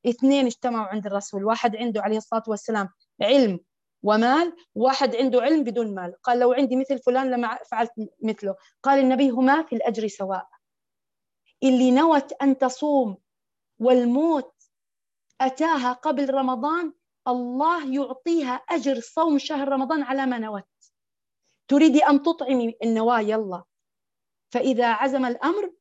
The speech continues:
فلو صدقوا الله لكان خيرا لهم. فإذا عزم الأمر فلو صدقوا الله لكان خيرا لهم.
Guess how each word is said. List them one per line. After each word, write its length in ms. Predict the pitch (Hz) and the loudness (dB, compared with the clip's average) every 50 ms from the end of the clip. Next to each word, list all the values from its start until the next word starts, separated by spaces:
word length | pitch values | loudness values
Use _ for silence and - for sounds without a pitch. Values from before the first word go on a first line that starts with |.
| _ _ - | _ _ -4
فلو 240 | - 254 262 262 269 | -2 0 0 0 0
صدقوا 440 | 269 - 311 254 285 277 - 269 262 | -2 -4 -4 -4 -4 -6 -6 -6 -4
الله 240 | 254 277 311 359 370 | -2 0 0 0 0
لكان 340 | 294 254 262 254 233 226 | -2 -4 -4 -6 -6 -6
خيرا 240 | 214 - 220 214 208 | -6 -6 -6 -4 -4
لهم. 300 | 202 202 196 185 185 175 - _ _ _ _ _ _ _ _ _ _ _ _ _ _ _ _ _ _ _ _ _ _ _ _ _ _ _ _ _ _ _ _ _ _ _ _ _ _ _ _ _ _ _ _ _ _ | -4 -4 -4 -6 -8 -10 -12 _ _ _ _ _ _ _ _ _ _ _ _ _ _ _ _ _ _ _ _ _ _ _ _ _ _ _ _ _ _ _ _ _ _ _ _ _ _ _ _ _ _ _ _ _ _
فإذا 320 | - - - 240 226 226 214 | -2 0 2 2 4 4 4
عزم 360 | 202 185 214 240 226 233 220 | 2 2 2 2 2 2 0
الأمر 340 | 208 214 - 254 254 240 226 | 0 0 0 0 0 0 0
فلو 260 | 226 220 208 208 202 | -2 -2 -2 -2 -4
صدقوا 420 | 202 - 247 226 233 233 - 220 | -2 -4 -2 -2 -2 -4 -4 -6
الله 320 | 214 220 247 277 277 262 277 | -6 -2 -2 -2 -2 -2 -4
لكان 340 | 254 233 240 269 262 233 233 | -4 -4 -4 -6 -6 -6 -6
خيرا 260 | - 240 240 226 214 | -4 -4 -2 -2 -2
لهم. 380 | 202 208 220 196 202 180 - | -4 -4 -4 -4 -6 -8 -10